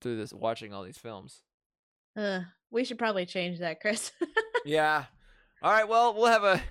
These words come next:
Speaker 1: <laughs> edited version of the card.
Speaker 2: Um, wow, that's really, uh, this is really pretty good. I,
Speaker 1: Yeah,
Speaker 2: I
Speaker 1: we
Speaker 2: think
Speaker 1: did
Speaker 2: we
Speaker 1: pretty
Speaker 2: did
Speaker 1: good.
Speaker 2: better than expected.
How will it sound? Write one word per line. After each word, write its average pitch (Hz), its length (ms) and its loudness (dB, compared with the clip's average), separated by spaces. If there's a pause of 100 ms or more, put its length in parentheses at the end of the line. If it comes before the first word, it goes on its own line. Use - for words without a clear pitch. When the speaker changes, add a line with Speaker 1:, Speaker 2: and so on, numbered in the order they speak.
Speaker 1:
<laughs> - 180 -14
edited 196 420 2
version 190 420 0
of 185 140 -2
the 180 60 -4
card. 196 560 2 (1400)
Speaker 2:
Um, 247 560 2
wow, 330 220 4
that's 359 220 2
really, 466 380 6
uh, 240 460 6
this 294 120 0
is 381 140 -2
really 392 180 2
pretty 285 220 0
good. 226 420 2 (160)
I, 202 100 2
Speaker 1:
Yeah, 185 80 0
Speaker 2:
I - 20 2
Speaker 1:
we 269 60 -2
Speaker 2:
think 277 120 0
Speaker 1:
did - 40 -8
Speaker 2:
we 285 80 2
Speaker 1:
pretty 226 140 2
Speaker 2:
did 208 60 -4
Speaker 1:
good. - 40 -2
Speaker 2:
better 220 220 2
than 202 140 -2
expected. 208 580 -4